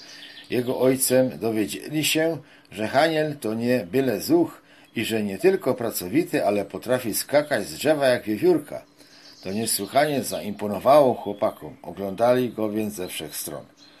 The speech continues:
Haniel przerastał najstarszego syna Joraja, Etaja, co zjednało mu uznanie. Etaj był nieco starszy, lecz mimo to słabszy. Zresztą zaraz miał ochotę zmierzyć swoje siły i nastawił pięści.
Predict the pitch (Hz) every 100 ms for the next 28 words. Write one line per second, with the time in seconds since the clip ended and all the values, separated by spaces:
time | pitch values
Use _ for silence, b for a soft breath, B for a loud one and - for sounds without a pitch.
0 | B - 101 120 120 117 _ b b b
1 | _ 98 101 123 120 - 110 104 101 -
2 | 98 - 135 107 - 110 107 98 92 117
3 | 120 107 - - _ _ 90 - 123 90
4 | 95 131 - B B B - - 127 117
5 | 104 110 139 135 131 113 98 110 95 117
6 | 98 76 - - - 107 120 117 85 110
7 | 104 - 98 107 104 95 117 127 117 -
8 | 143 117 90 - 127 165 147 143 117 -
9 | 87 - - 69 - _ _ B B B
10 | B 85 131 131 120 98 101 131 127 117
11 | 120 98 98 131 127 101 104 139 131 123
12 | - 117 120 - 180 107 85 95 98 101
13 | - 98 95 101 131 127 101 - - -